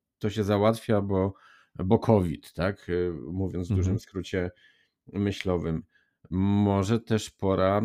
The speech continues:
Speaker 1: na działania bardziej aktywne, wyjście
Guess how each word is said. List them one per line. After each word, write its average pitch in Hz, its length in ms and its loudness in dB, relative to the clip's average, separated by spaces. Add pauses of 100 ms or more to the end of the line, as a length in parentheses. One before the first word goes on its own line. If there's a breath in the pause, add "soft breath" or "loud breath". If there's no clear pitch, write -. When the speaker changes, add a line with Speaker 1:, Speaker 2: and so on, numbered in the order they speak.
Speaker 1:
na 98 420 -2
działania 92 460 0
bardziej 110 360 0
aktywne, 90 600 -2
wyjście 85 680 -4